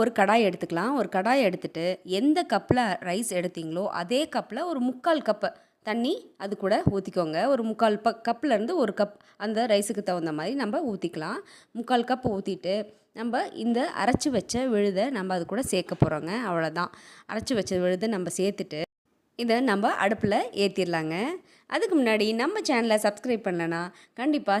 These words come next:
சப்ஸ்கிரைப் பண்ணுங்க. பெல் பட்டனை அழுத்திருங்க. அப்பதான் நான் போடுற போஸ்ட் உங்களுக்கு கண்டிப்பா வந்து சேரும். பாருங்க, நான் இது கூட ஒரு ஸ்பூன் உப்பு சேர்த்துக்கிறேன். ஒரு ஸ்பூன் எண்ணெய் சேர்த்துக்கலாம்.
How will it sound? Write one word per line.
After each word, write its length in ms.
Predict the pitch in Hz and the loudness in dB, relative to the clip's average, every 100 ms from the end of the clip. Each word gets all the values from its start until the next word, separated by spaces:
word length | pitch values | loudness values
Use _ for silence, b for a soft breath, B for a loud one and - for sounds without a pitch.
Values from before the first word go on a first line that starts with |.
| 208 | 0
சப்ஸ்கிரைப் 400 | - - 180 180 | -2 0 0 2
பண்ணுங்க. 300 | 170 165 170 170 170 | 0 0 2 0 2
பெல் 180 | 208 262 285 | 2 2 0
பட்டனை 400 | 190 165 165 175 185 B B 175 | 0 0 -2 -4 -8 B B -4
அழுத்திருங்க. 420 | 180 185 180 180 175 | -2 -2 0 0 -2
அப்பதான் 340 | 240 320 294 226 | 0 0 2 0
நான் 140 | 180 | 0
போடுற 220 | 180 180 170 - | -2 -2 -4 -4
போஸ்ட் 280 | 190 - - | -6 -6 -6
உங்களுக்கு 280 | 233 220 311 - | -2 -2 -2 -2
கண்டிப்பா 340 | 311 254 - 240 190 | 2 4 6 6 4
வந்து 160 | 202 - | 0 0
சேரும். 340 | 165 151 147 - _ _ _ _ _ _ _ _ | 0 -2 -6 -10 _ _ _ _ _ _ _ _
பாருங்க, 280 | 247 226 208 285 302 | 2 4 4 4 4
நான் 160 | 247 202 | 2 -2
இது 60 | - | 0
கூட 100 | 202 202 233 226 | 4 4 4 2
ஒரு 100 | 330 | 2
ஸ்பூன் 280 | - 220 320 539 - - | 0 0 0 -2 -12 -16
உப்பு 160 | 208 - 240 | -4 0 0
சேர்த்துக்கிறேன். 500 | 196 180 175 220 415 - b b _ _ | 0 0 0 2 -2 -8 b b _ _
ஒரு 220 | 233 330 381 | 0 2 2
ஸ்பூன் 260 | - 247 415 - _ _ 208 | -2 -2 -2 -6 _ _ -6
எண்ணெய் 220 | 233 247 | -2 0
சேர்த்துக்கலாம். 500 | 202 185 180 165 214 | 0 -2 -2 -2 -2